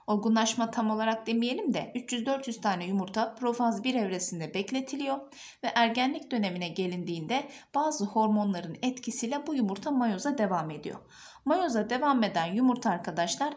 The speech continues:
en son yumurta olarak, yani tam olarak ovum olarak çıkıyor dışarıya ve döllenme varsa döllenmeye katılıyor.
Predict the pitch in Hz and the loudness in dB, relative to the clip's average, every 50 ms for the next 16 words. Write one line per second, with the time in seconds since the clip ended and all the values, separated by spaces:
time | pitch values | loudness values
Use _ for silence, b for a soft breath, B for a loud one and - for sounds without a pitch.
0 | - - 302 285 269 269 - - 226 240 - - - - - _ _ _ _ _ | -4 0 2 4 4 2 4 2 2 2 0 -2 -8 -16 -20 _ _ _ _ _
1 | - 240 269 294 311 311 - - - 247 - - 196 196 185 180 170 151 160 - | -6 -2 0 0 0 0 -2 0 2 2 2 4 2 4 4 4 4 2 0 -2
2 | - 190 180 180 180 180 - - 254 226 214 196 175 156 123 - - - - _ | -2 -2 -2 -2 -2 -4 -2 0 2 2 2 2 2 0 -2 -2 -6 -12 -2 _
3 | 214 220 233 247 240 214 196 - - 190 180 170 170 160 156 - - - - - | 4 4 6 6 4 4 2 2 0 0 2 4 4 4 2 2 0 -2 -2 -2
4 | - 294 285 269 285 262 - - 277 269 262 269 277 277 B B B B B B | -2 -2 -2 0 0 0 0 0 0 0 2 0 0 0 B B B B B B
5 | _ 302 311 294 - - 262 269 269 254 226 202 185 175 165 165 165 170 165 - | _ 2 2 2 2 2 2 4 6 6 6 4 4 0 0 0 0 0 0 -2
6 | 180 165 160 175 180 185 180 190 196 214 247 269 269 - 285 277 - 269 262 269 | -4 -4 -2 -2 -2 0 2 2 2 2 0 0 -2 -2 -4 -4 -4 -4 -2 -2
7 | 277 277 277 | -2 -4 -6